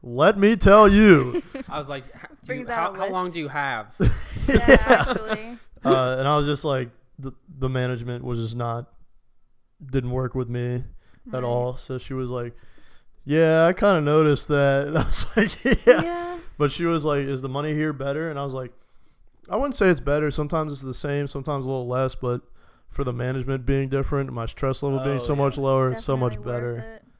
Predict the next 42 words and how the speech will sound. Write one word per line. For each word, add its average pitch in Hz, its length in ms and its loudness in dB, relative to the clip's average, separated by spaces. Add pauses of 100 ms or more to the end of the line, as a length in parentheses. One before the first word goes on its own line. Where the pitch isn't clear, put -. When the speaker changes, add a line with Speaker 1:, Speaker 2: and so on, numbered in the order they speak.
(140)
Speaker 1:
Yeah. 117 920 -8
Speaker 2:
Mm-hmm. 220 200 -20 (200)
Speaker 3:
Like, 131 160 -14
I 127 140 -10
literally, 135 580 -12
like, 127 240 -14
the 131 60 -14
management 160 360 -12
is, 131 140 -16
is 131 240 -18
really 123 180 -16
great, 117 400 -18
and, 127 160 -20
like, 123 220 -20 (480)
I 139 180 -10 (100)
have 139 300 -16
barely 127 320 -14
worked. 120 380 -16
Uh, 135 60 -8
like, 131 140 -10
in 135 80 -12
October, 135 480 -12
I 120 100 -10
barely 131 500 -10
worked 120 540 -16 (440)
because, - 280 -18
like, 123 140 -14
I 123 80 -10
was 123 200 -14
taking 131 320 -16
off 127 260 -14
for, 120 280 -14
like, 123 140 -16
I 123 80 -10
had 123 200 -18
tests - 400 -18
on 143 80 -16
the 131 80 -16
weekend, 131 640 -16 (480)
and 131 180 -16
then, 120 400 -14
uh, 110 460 -16